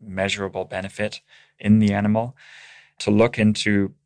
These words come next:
problems of surgical anastomosis. So you need to be able to connect the vasculature that, that we print up to the vasculature of the animal. And this relies on, on the tissue being tough enough to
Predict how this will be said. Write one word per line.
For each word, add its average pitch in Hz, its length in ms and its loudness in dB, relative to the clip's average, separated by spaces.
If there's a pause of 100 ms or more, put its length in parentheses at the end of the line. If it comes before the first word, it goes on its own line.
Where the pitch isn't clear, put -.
problems 117 560 0
of 95 160 -4
surgical 110 500 0
anastomosis. 98 720 -6
So - 180 -10
you 98 100 -4
need 104 160 2
to - 80 -16
be 202 180 -2
able 202 200 2
to - 140 -14
connect - 600 -2
the 101 80 -12
vasculature 98 640 -6
that, - 140 -16 (160)
that 95 120 -20
we 98 140 -14
print 147 440 -2 (580)
up - 240 0
to 110 640 2 (100)
the 107 80 -14
vasculature 101 640 -4
of 95 120 -12
the 95 120 -10
animal. 98 400 -2
And 98 140 -16
this - 180 -10
relies 101 460 2
on, 95 340 -6
on 95 120 -20
the 95 60 -20
tissue - 340 -6
being 95 440 -12
tough - 320 0
enough 98 360 0
to 92 240 -10